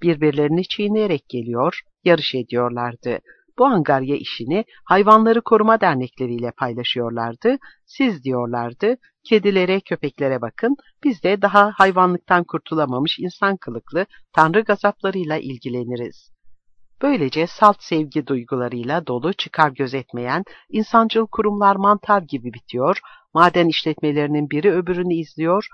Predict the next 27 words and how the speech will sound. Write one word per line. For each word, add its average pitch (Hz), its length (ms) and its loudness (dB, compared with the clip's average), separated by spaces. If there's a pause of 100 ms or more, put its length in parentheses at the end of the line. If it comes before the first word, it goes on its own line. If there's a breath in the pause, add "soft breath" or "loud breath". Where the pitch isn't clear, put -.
(280 soft breath)
bu 226 60 -2
insanları 220 560 2
koruma 127 460 -4
kurumları 127 500 -4
tüm 254 240 -4
ülkeyi 139 440 -4
kaplıyor, 123 600 -4 (340 loud breath)
devlet 160 360 2
baba 131 260 0
da 226 200 2
daha 226 200 6
başkalarının 185 680 2
da 139 80 0
gelmesini, 123 800 -6
başka 202 320 0
canları 165 460 2
da 139 80 0
yok 156 280 0
olmaktan 135 500 -2
kurtarmalarını 175 800 -2
istiyor, 160 460 0 (220 soft breath)
sürekli 226 640 0
S - 180 -4
O 185 160 -2
S - 120 -20
işaretleri 127 720 -6
veriyordu. 123 640 -4